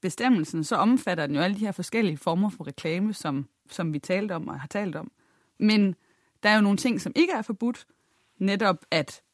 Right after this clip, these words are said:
en blogger gør det, øh, kan man sige, uden at der er nogen forudgående hensigt fra en virksomhed, eller at man i øvrigt markerer det korrekt.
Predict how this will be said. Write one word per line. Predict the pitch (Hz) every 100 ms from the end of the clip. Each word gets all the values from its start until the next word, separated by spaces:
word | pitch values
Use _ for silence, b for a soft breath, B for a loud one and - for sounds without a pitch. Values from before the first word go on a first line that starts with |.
| _ _
en | 147 135
blogger | 175 170 202
gør | 185 160 147
det, | 175 143 _ _
øh, | - 73 82 85 -
kan | - -
man | 170
sige, | - -
uden | 180 247 269 240 175 -
at | 143 - _
der | 160
er | 160
nogen | 165 175 180 170 -
forudgående | - 185 202 196 175 160 143
hensigt | 185 208 170 143
fra | 139
en | 135
virksomhed, | 165 208 160 156 175 -
eller | 180 180
at | 165 170
man | - - -
i | 196
øvrigt | 202 226 240 -
markerer | 147 - 190
det | 151
korrekt. | - - - -